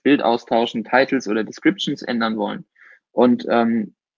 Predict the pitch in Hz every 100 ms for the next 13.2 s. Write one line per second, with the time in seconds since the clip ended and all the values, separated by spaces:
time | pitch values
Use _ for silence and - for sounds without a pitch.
0 | _ - 123 127 123 131 127 117 147 196
1 | - 123 110 107 - 147 170 147 127 139
2 | 156 - 131 139 139 - 123 - 165 175
3 | - 127 - 120 127 160 - 131 123 123
4 | - - 120 123 120 135 190 139 113 _
5 | _ _ _ - 123 123 147 147 135 131
6 | 139 170 - 127 127 123 - 151 196 165
7 | 160 170 139 123 143 147 143 - 139 -
8 | 117 - 160 202 156 - 131 117 - 117
9 | 107 107 - - _ _ _ _ _ _
10 | 123 131 135 127 113 113 165 214 - 165
11 | 170 180 _ _ _ 120 117 127 131 120
12 | 113 117 - 107 110 135 156 - 143 139
13 | - -